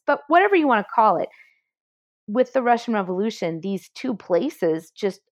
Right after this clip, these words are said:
undergo this period of intense and very dramatic and emotional and, you know, um,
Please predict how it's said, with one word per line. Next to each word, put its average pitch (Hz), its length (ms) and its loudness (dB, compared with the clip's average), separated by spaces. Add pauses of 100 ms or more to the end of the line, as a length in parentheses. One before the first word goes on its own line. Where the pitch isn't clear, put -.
undergo 196 720 2
this 160 320 0 (320)
period 185 640 0
of 170 140 0
intense 208 800 -4
and 175 220 -4 (480)
very 220 220 2
dramatic 175 800 0
and 180 160 -4
emotional 170 920 -2
and, 160 240 -8 (520)
you 196 80 -8
know, 160 400 -6 (320)
um, 160 480 -12